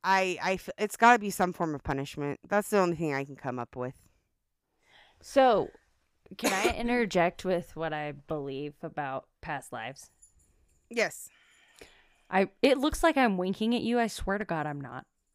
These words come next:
Speaker 2: <laughs>
Speaker 1: I'm not winking at you, but it keeps doing it anyway.
Speaker 2: <laughs> Anyway, so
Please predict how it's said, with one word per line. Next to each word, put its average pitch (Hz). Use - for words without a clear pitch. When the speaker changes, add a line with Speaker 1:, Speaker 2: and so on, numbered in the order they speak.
Speaker 2:
<laughs> 381
Speaker 1:
I'm 196
not 233
winking 220
at 175
you, 220
but 180
it 165
keeps 185
doing 190
it 170
anyway. 170
Speaker 2:
<laughs> 349
Anyway, 226
so 226